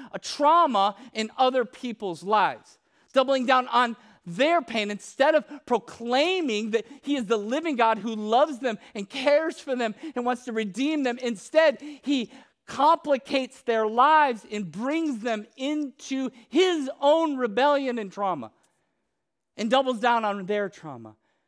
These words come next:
And they're, like, w-, throwing things overboard, and what is happening and what is going on?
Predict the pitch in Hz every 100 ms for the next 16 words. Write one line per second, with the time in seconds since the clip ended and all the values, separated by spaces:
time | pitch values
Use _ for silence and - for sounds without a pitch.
0 | _ _ _ - 240 320 302 277 - -
1 | _ _ - 208 220 247 269 262 - 262
2 | 330 349 381 381 349 262 339 330 277 302
3 | 339 311 247 262 254 254 294 370 370 330
4 | 285 339 381 359 330 294 285 285 339 349
5 | 277 349 339 330 320 370 349 302